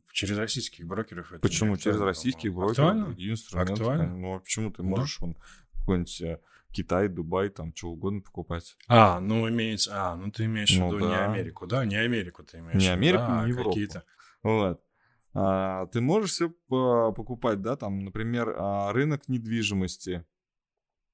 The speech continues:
Speaker 2: М. Там тоже очень много нюансов. Я сейчас все даже не буду при-, не то, что даже не буду пытаться всех вспомнить. А,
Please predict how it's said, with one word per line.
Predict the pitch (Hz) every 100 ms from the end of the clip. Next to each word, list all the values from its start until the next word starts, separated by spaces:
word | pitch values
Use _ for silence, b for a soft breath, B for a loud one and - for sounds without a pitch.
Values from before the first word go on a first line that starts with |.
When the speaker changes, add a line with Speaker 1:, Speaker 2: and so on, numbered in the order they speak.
| _ _ _ _ _ _
Speaker 2:
М. | 87 85 82 85 82 82 82 _ _ _ _ _ _ _ _ _ _ - - -
Там | 113 117
тоже | - 139 117
очень | 110 107 110
много | 113 107 104
нюансов. | 113 143 196 - 107
Я | 110
сейчас | - 113 104
все | - 123 113
даже | 98 104 104
не | 110
буду | 113 98 92 92 92 90 87 87 85 -
при-, | 101 - 90 90 _ -
не | 110 110
то, | 110 123
что | -
даже | 104 107
не | 120
буду | 127 120
пытаться | 139 - 123 -
всех | - - 98
вспомнить. | - - 175 220 135 98 b b b b b b _
А, | 92 98 95 95 95 92 92 92